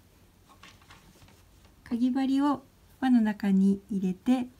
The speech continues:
糸を持ってきて、糸端を少し引っ張ります。で、ここから、えー、鎖編みを三十四回編んでいきます。一、二、三、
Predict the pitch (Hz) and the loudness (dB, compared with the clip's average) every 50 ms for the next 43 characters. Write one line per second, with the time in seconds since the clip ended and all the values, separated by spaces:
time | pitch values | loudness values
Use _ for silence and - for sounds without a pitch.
0 | _ _ _ _ - - - - - - _ - - 240 - - 214 208 208 202 | _ _ _ _ -20 -20 -20 -20 -20 -20 _ -10 -10 -8 -6 -4 -2 0 2 2
1 | 196 196 - - - 220 220 - - _ - 269 285 269 - - _ - 247 - | 2 0 -2 -6 -8 -8 -8 -8 -8 _ -4 -2 -2 -4 -4 -10 _ -18 -14 -8
2 | - 226 220 240 233 - - 233 247 269 277 - - - 233 233 - - 196 196 | -6 -4 -2 -4 -4 -2 -2 -2 -2 -2 -2 -6 -8 -6 -6 -4 -2 -2 -4 -4
3 | - _ - - - 196 196 196 196 196 196 214 208 - - - - _ - - | -6 _ -16 -10 -6 -2 0 2 2 2 2 0 -2 -6 -12 -20 -20 _ -20 -20
4 | - - - - - _ - - _ _ _ _ - - _ _ _ _ _ - | -20 -20 -20 -20 -20 _ -20 -20 _ _ _ _ -20 -20 _ _ _ _ _ -20
5 | - _ _ _ _ - - 233 277 285 254 - - 233 220 - 269 254 - - | -20 _ _ _ _ -10 -4 -2 -2 -2 -2 -2 -6 -8 -6 -6 -8 -8 -4 -4
6 | 294 294 311 320 320 - - - _ _ _ _ _ _ _ _ - 240 226 226 | -2 0 2 2 0 0 -2 -6 _ _ _ _ _ _ _ _ -8 -6 -4 -4
7 | 220 208 - - - 269 285 294 311 320 320 320 320 320 320 320 320 294 269 - | -6 -8 -10 -8 -4 -2 0 0 0 0 2 2 2 2 2 2 2 0 -2 -6
8 | - _ _ - - _ - - 330 320 320 285 247 226 208 202 196 226 247 254 | -12 _ _ -20 -20 _ -8 -2 2 4 4 4 4 4 2 2 4 4 2 0
9 | 247 - - 285 285 285 247 - - 262 269 262 240 233 214 202 208 - 214 202 | 0 -2 -2 0 0 0 -2 -4 -4 -2 2 2 2 2 0 -2 -2 -2 0 2
10 | 202 202 208 214 - - - _ _ _ _ _ _ _ _ _ - _ - - | 2 2 2 -2 -6 -16 -20 _ _ _ _ _ _ _ _ _ -20 _ -20 -20
11 | - _ - - - - _ _ _ - - 254 254 - - - - 226 208 190 | -20 _ -20 -20 -20 -20 _ _ _ -8 -6 -6 -6 -6 -10 -10 -4 -2 -2 -2
12 | - - - - - _ _ - - 226 233 247 254 247 202 190 - - - _ | -2 -6 -10 -20 -20 _ _ -6 -2 2 4 4 4 4 4 2 -2 -8 -18 _
13 | _ - _ _ - - - - - - - - - 254 254 247 233 202 196 | _ -20 _ _ -20 -20 -20 -20 -20 -20 -14 -6 -2 0 2 2 2 0 -2